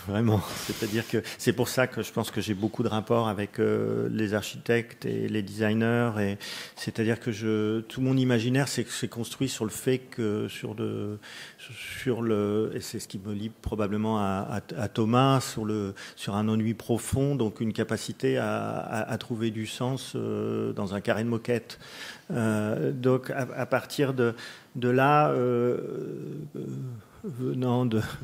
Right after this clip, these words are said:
<laughs> il n'y avait pas de livre chez moi, le, le catalogue de la Redoute était une, une,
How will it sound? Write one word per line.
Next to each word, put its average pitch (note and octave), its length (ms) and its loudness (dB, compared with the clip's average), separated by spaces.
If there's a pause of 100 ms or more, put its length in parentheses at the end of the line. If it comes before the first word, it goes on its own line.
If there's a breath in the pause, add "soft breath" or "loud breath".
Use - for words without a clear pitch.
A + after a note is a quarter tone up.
<laughs> - 300 -16
il - 60 -4
n'y G#2+ 40 -2
avait G#2 80 2
pas A2 160 4
de G#2 60 4
livre A#2 280 4
chez A#2 180 -2
moi, B2 280 0
le, A2 480 2
le G#2+ 100 -2
catalogue A#2 440 -4
de G#2+ 80 -2
la G#2 120 0
Redoute A2 380 -2
était A#2+ 260 -4
une, G#2 440 0 (520 loud breath)
une, A#2 180 -2